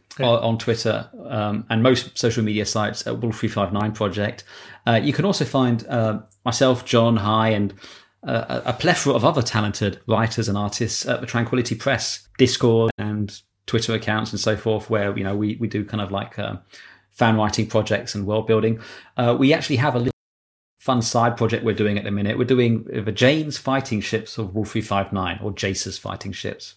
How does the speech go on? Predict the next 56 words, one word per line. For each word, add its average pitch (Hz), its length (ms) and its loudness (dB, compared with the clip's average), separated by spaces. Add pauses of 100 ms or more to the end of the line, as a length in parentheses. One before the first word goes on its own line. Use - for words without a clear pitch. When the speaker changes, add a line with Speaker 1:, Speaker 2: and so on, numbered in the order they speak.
Speaker 2:
for, 92 220 -8
um, 95 160 -8 (440)
for 120 80 0
legally 143 280 4
distinct 117 400 0
reasons. 95 360 -2 (320)
But 139 200 2
we're 147 140 4
inviting 143 500 2
the 123 60 0
community 117 800 2 (300)
to, 110 420 4 (380)
'cause, 175 200 4
again, 156 220 0
you - 80 -10
know, 113 60 -4
it's - 160 -12
forty 220 280 2
starships 139 500 2
were - 140 -2
Wolf 113 200 0
Speaker 1:
Yeah. 180 40 0
Speaker 2:
three 113 80 2
five 104 300 2
nine, 98 340 0
and 110 160 2
then 110 100 6
there 113 60 6
was 107 140 4
other 110 160 4
ships - 240 -2
in 107 40 -2
the 98 40 -4
story. 110 280 0 (400)
And 127 140 2
each 220 220 0
of 190 100 0
those 160 160 2
ships - 460 -4 (160)
have 139 240 -2
their 131 100 4
own 127 160 4
stories, 123 560 -2
you 110 60 -8
know? 104 160 -6
Speaker 1:
Mm-hmm. 120 240 -10 (140)
Speaker 2:
Each 156 220 -2
of 143 60 0
those 127 140 2
ships - 280 0
has 110 240 0
a, 104 180 -8
ha-, 113 140 -2
has 110 140 0
a 95 40 0
history. - 300 0